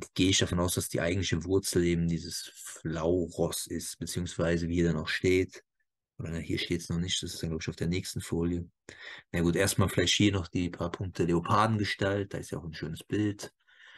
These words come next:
von irgendeiner Website. Ich, äh, kann leider jetzt die Quelle hier nicht genau angeben, aber vielleicht gleich nochmal. Daneben das, die Sigille oder das Siegel dieses Wesens.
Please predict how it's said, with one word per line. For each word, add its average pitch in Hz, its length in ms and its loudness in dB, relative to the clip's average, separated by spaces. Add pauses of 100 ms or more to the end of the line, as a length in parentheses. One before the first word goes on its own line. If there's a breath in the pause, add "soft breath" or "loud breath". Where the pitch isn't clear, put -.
(140)
von - 160 -8
irgendeiner 87 320 0
Website. 90 720 0
Ich, - 640 -6
äh, - 160 -8 (260)
kann 85 220 -2
leider 82 220 0
jetzt 82 180 -6
die - 40 -12
Quelle 85 280 0
hier 85 100 0
nicht 82 160 -4
genau 85 260 -2
angeben, 87 500 0
aber 80 300 -4 (600 loud breath)
vielleicht - 320 -4
gleich - 260 -4
nochmal. 87 320 -2 (1000 loud breath)
Daneben 85 460 2
das, - 320 -8 (100)
die 82 520 -8
Sigille 95 680 2
oder 80 120 -4
das - 240 -10
Siegel 98 500 -2 (220)
dieses - 480 -10
Wesens. 101 840 -2